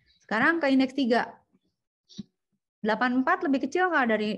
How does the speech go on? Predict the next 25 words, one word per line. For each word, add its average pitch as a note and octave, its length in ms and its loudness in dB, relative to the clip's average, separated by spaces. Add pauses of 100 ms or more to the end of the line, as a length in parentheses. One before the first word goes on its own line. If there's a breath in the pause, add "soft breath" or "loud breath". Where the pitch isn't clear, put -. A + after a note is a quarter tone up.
dua G3+ 160 -2
tujuh? F#3+ 360 -6
Enggak. G#3 320 -4 (960)
Indeks A3 320 -4
empat. A#3 400 -2 (240)
Delapan A3 320 0
sembilan A#3 400 2
lebih B3 240 -2
kecil D#4+ 240 -6
nggak A#3+ 160 0
dari G#3+ 160 0
dua-, G3 320 -4
dua G3 160 -4
tujuh? G3 320 -6
Enggak. F3+ 240 -4 (960)
Ini B3+ 80 2
juga A3+ 240 0
enggak G#3 400 -4
gitu G3 160 -6
ya. B3+ 80 -4 (800)
Sampai G#3 320 -4
kita C#4 320 -4
ke C4+ 80 -2
indeks A3+ 320 -2
enam. A3 560 -4